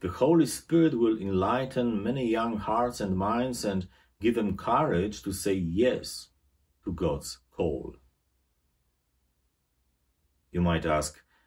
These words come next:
"Why do we need more priests? Lay people can do the same job." I know,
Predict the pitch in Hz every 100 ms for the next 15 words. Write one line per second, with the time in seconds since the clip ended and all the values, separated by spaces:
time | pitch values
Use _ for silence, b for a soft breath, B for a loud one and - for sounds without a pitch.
0 | _ _ _ - 98 92 85 80 78 73
1 | 78 78 - 127 90 - - - - _
2 | _ - 98 143 160 101 87 76 71 -
3 | 76 71 73 71 73 - 80 80 110 120
4 | - _ _ _ _ _ _ _ _ _
5 | _ _ _ _ _ _ _ _ _ _
6 | _ 107 110 98 71 62